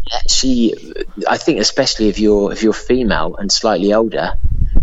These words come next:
you, you're always gonna be in the running for some kind of age prize, 'cause there are just fewer f-,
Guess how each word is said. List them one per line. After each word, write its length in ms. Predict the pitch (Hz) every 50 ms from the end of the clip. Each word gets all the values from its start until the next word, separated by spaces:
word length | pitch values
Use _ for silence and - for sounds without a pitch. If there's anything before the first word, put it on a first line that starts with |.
| - -
you, 140 | - - -
you're 180 | - - 127 120
always 400 | 127 147 151 131 104 98 95 -
gonna 220 | - 113 107 107
be 300 | 98 - 110 117 143 131
in 240 | 101 92 87 87 - -
the 100 | - 98
running 420 | 92 98 107 113 123 113 - -
for 220 | - - - - 95
some 320 | - - 120 110 120 110
kind 260 | - - 92 87 82
of 120 | 85 85 90
age 380 | 85 85 87 87 - - -
prize, 460 | - - 92 82 78 85 95 - - -
'cause 140 | - -
there 100 | 107 110
are 40 | 104
just 220 | - 98 - - -
fewer 340 | - - 107 107 107 107
f-, 140 | 98 - -